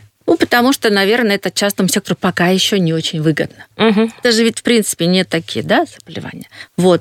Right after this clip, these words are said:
Speaker 1: И я просто понимаю, что будет развиваться частная медицина, и мы очень приветствуем. И мы очень хотим, чтобы частная медицина стала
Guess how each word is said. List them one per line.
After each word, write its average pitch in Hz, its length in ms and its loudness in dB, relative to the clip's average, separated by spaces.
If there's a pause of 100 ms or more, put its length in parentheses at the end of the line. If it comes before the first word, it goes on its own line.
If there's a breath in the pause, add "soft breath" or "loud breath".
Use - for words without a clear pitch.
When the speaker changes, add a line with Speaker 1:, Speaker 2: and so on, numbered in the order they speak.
(160)
Speaker 1:
И 254 540 2
я 262 80 0
просто 247 480 -2
понимаю, 247 380 0
что 196 440 -2 (440)
будет 247 380 0
развиваться 180 640 0
частная 185 380 -2
медицина, 156 500 0
и 170 60 4
мы 196 120 4
очень 214 240 0
приветствуем. 214 640 -2 (420 soft breath)
И 175 60 2
мы 185 100 6
очень 196 220 2
хотим, 208 340 0
чтобы 202 260 -4
частная 190 440 0
медицина 185 460 0
стала 185 340 0